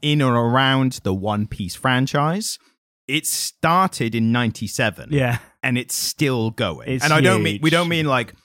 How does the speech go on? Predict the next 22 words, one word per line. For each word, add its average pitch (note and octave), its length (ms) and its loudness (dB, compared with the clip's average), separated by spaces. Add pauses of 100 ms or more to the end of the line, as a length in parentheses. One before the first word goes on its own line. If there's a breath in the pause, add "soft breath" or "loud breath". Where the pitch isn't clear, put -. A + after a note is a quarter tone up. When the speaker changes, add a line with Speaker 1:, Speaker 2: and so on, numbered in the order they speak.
(180)
Speaker 1:
Marvel A#2 460 2
or A2+ 80 -2
D A2 180 -8
C, G2+ 480 -4
like, F#2 300 -6 (180 soft breath)
started D#3 380 0
in B2+ 80 -2
the E3 80 -2
fifties G#2 600 -6
and A#2 100 -4
they've G#2 200 -4
rebooted A2+ 600 0
several D#2 300 -8
times. D2+ 440 -8 (280)
The B2 160 -2
single E3+ 1080 0 (140)
story G2+ 760 0 (500)
is A#2+ 180 -4
on B2 280 0
chapter, - 640 -4
volume, C3+ 680 0 (240)
uh, F2+ 80 -16